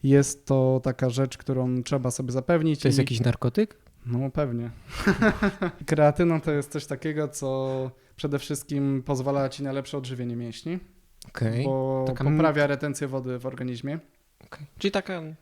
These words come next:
Speaker 1: No, masz trochę więcej wody w sobie, mózg lepiej pracuje, no benefitów jest mnóstwo, nie? Jedynym minusem z tego, co kojarzę, jest to, że jak za dużo bierzesz kreatyny i za mało pijesz wody, to tam może się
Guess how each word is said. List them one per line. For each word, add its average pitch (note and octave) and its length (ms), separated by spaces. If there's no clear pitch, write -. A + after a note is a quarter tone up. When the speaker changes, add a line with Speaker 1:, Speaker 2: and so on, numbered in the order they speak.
Speaker 1:
No, E3 260
masz E3 180
trochę F#3+ 220
więcej E3+ 580
wody E3 480
w - 60
sobie, F3 480
mózg D#3 320
lepiej D3+ 240
pracuje, D3+ 680
no E3+ 140
benefitów E3+ 520
jest D#3 220
mnóstwo, C3+ 500
nie? D3 200
Jedynym E3 460
minusem E3 380
z D3+ 40
tego, D3+ 220
co C#3+ 140
kojarzę, D3+ 400
jest C#3+ 200
to, D3+ 140
że C3+ 420
jak B2+ 260
za C3+ 180
dużo C3 280
bierzesz B2+ 260
kreatyny C3+ 580
i B2+ 220
za B2 140
mało B2+ 220
pijesz B2+ 280
wody, C3 260
to B2 120
tam A#2 160
może B2 240
się A2+ 380